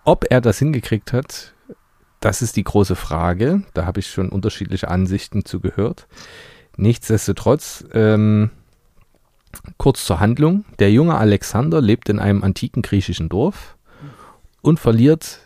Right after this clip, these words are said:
durch einen Krieg seinen Vater. Den Krieg verliert diese Stadt, diese Polis. Und, ähm, die gegnerische Stadt sagt, „Hey, ihr habt jetzt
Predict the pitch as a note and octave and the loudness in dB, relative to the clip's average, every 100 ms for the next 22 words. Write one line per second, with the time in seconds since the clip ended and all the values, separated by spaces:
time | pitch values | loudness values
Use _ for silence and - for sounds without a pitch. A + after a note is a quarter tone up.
0 | _ _ _ _ - A#2 - G#2+ F#2+ - | _ _ _ _ 0 2 2 2 2 0
1 | - B2+ D#3 - - - F2 F#2+ F#2+ - | -2 -4 -4 -10 -12 -6 0 0 0 -2
2 | D#3+ - - - - _ _ _ _ _ | -2 -2 -6 -10 -18 _ _ _ _ _
3 | _ - G#2 G#2 - C3+ - F#2 F#2 G#2 | _ 0 2 2 0 -2 -2 0 2 2
4 | - - - F#2+ F#2 D#2 - - - B2+ | 0 -14 -6 -4 -4 -6 -6 -12 -4 -4
5 | - - - _ _ _ _ _ - E2+ | -6 -16 -20 _ _ _ _ _ -10 -6
6 | E2+ - A2+ B2+ C3 - - _ - - | -4 2 4 4 2 -2 -14 _ -20 -20
7 | - _ _ _ - G2+ G#2 G#2 G#2 G2+ | -20 _ _ _ 0 4 6 4 2 0
8 | G2+ - G#2 G2 G2 G2 F#2+ F#2 - G2 | -2 0 4 6 4 2 0 -4 -6 0
9 | C3 D#3 A#2+ G2+ A2+ - G#2+ - G2+ G#2+ | 0 2 0 0 -2 -2 -4 -2 -2 0
10 | B2 - - - - - - A#2 D#3+ F3+ | -2 -8 -20 -20 -20 -10 -2 0 0 -6
11 | - - - - - G#2 G#2 - A#2 A2+ | -14 -20 -20 -18 -8 -2 -2 0 2 2
12 | - - - - | 2 -8 -18 -20